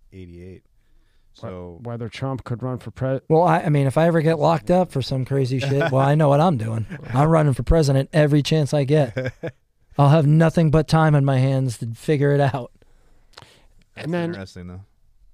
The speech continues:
Speaker 2: so,
Speaker 3: Every year,
Speaker 2: so
Speaker 3: John
Speaker 2: he,
Speaker 3: Rourke.
Speaker 2: so he's gonna run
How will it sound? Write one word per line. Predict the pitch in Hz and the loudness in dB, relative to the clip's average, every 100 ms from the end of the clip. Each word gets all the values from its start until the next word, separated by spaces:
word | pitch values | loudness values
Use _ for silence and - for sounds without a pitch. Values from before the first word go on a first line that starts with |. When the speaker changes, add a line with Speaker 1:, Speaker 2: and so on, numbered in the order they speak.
| _ | _
Speaker 2:
so, | - 170 | -2 0
Speaker 3:
Every | 165 175 | 2 2
year, | 165 135 104 - | 2 0 -2 -8
Speaker 2:
so | - 135 | -4 -2
Speaker 3:
John | 139 | 0
Speaker 2:
he, | |
Speaker 3:
Rourke. | 127 104 - | -2 -4 -8
Speaker 2:
so | - - | -12 -6
he's | 135 139 196 | -4 -2 -4
gonna | 160 170 | -4 -2
run | 135 117 101 107 113 | -2 -6 -8 -10 -12